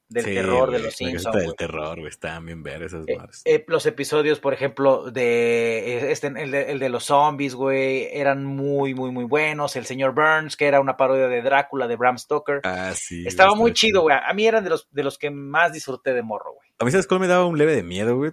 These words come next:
Speaker 2: Donde se comían a los alumnos, güey. Que
Speaker 1: Ah,
Speaker 2: hacían la Jimbo hamburguesa, güey.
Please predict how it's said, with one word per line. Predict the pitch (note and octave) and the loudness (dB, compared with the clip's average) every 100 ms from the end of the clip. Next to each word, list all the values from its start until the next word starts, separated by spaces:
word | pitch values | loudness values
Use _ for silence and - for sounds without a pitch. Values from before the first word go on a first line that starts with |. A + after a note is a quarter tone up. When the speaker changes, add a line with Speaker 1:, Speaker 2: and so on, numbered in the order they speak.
| _ | _
Speaker 2:
Donde | A2+ G#2 G2+ | -2 0 -2
se | - | -2
comían | G#2+ G2+ A#2 C3 | -2 0 2 2
a | A2 | 2
los | F#2+ F2 F2 - | 2 0 -4 -4
alumnos, | F#2+ G#2+ G#2+ F#2 E2+ | -2 -2 -2 -4 -6
güey. | F2 | -16
Que | - _ _ - - | -18 _ _ 2 6
Speaker 1:
Ah, | B3+ C4 | 8 8
Speaker 2:
hacían | B3+ B3 A#2+ | 6 6 8
la | A#2 | 6
Jimbo | A2+ A2 G#2 G#2 | 6 4 4 4
hamburguesa, | G2+ G2+ A2+ - | 4 2 0 -2
güey. | F2 | -4